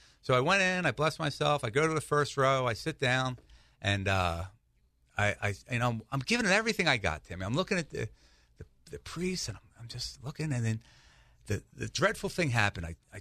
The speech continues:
turn around about fifteen minutes, and I look at the clock. I'm like, "Oh, no, like, forty more minutes." I'm like, "I don't wanna do this." And then I just looked around, and it looked like nobody wanted to do it. Everyone had their coats on, and the kids were crying and s-, and squirming. And I'm looking at their faces.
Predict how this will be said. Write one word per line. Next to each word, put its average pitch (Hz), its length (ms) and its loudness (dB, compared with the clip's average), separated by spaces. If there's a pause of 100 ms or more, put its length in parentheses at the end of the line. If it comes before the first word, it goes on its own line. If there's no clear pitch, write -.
turn 214 280 -2
around 170 400 2
about 113 180 -4
fifteen - 380 -10
minutes, 135 200 -6
and 120 100 -6
I 107 40 -2
look 120 160 -4
at 113 60 -8
the 110 60 -10
clock. 107 300 -2
I'm 92 60 -6
like, 87 200 -14
"Oh, - 360 -6 (160)
no, - 280 -20
like, - 140 -20
forty 90 400 -18
more 65 180 -20
minutes." - 420 -20 (460)
I'm 87 80 -6
like, 87 180 -6 (200)
"I 98 80 -2
don't 80 140 -6
wanna 71 180 -16
do 71 140 -16
this." - 400 -16 (480)
And 101 160 -2
then 113 240 0 (160)
I 147 60 -4
just - 220 -8
looked 330 200 -8
around, 262 600 -2
and 139 140 2
it 190 100 0
looked 262 180 -4
like 302 200 -2
nobody 165 640 4
wanted 87 300 -10
to 92 60 -16
do 92 180 -2
it. 98 80 0
Everyone 220 220 -2
had 180 120 2
their 120 100 0
coats 254 500 -4
on, 240 340 2
and - 140 -6
the - 40 -12
kids - 320 -6
were - 60 -10
crying 120 560 0
and 139 80 -4
s-, - 320 -12
and 101 100 -12
squirming. 226 540 2
And 202 140 0
I'm 127 120 -2
looking 220 200 -8
at 170 80 -10
their 147 100 0
faces. 202 560 -2